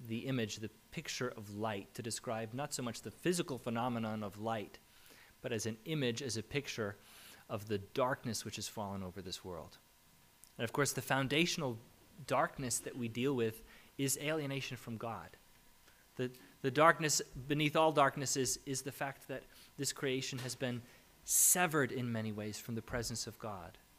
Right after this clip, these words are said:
Right? Adam and Eve kicked out of Eden, kicked out of the garden. Um, and out of that darkness has sprung any number of darknesses. The darkness of sin and of guilt in our hearts, um,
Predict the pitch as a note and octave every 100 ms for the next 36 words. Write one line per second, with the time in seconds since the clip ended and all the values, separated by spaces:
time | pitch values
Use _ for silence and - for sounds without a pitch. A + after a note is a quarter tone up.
0 | - A2 - - - - B2 D3 C#3+ C#3
1 | B2 - - F3+ - - C#3+ D3 C#3 A#2
2 | A2 - E3+ - - B2+ C3+ B2 B2+ A#2
3 | G#2+ G#2+ F2+ F#2 - - - - - -
4 | - - - A2+ G#2 G2+ - - - -
5 | - - B2+ C3+ - D#3 F#3 C#3 D3 D3+
6 | C#3 D3 C3+ C3+ - C3 - D3+ C#3+ C#3
7 | - - - _ - - - - - C3+
8 | C#3+ D3 C#3+ G#2+ A2+ - F#2+ - F#2 -
9 | B2 B2+ B2+ A#2+ A2 - - - - -
10 | - - C#3+ E3+ F3 - - - - -
11 | - - - A2+ G#2+ C#3+ D#3 D#3 C#3 B2
12 | B2+ D#3 - - - - - - - -
13 | - - - A#2